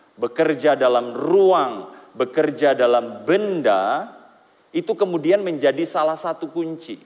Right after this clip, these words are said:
Kita yakin bahwa Allah bekerja di semua aspek ini.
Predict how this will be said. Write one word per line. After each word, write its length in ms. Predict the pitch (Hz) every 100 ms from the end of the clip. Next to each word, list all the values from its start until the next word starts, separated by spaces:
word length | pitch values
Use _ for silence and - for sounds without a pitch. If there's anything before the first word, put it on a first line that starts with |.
| - _ _ _ _ _ _ _ _ _ _ _ _
Kita 560 | 151 - 175 - 120
yakin 560 | 156 208 - 131 147 143
bahwa 240 | 120 117
Allah 280 | 147 165 185
bekerja 480 | 165 - 147 135 156
di 240 | 127 127 98 - - _ _ _ - _ _ _ _ _ -
semua 400 | - 160 160 147
aspek 480 | 160 - 180 208
ini. 120 | 214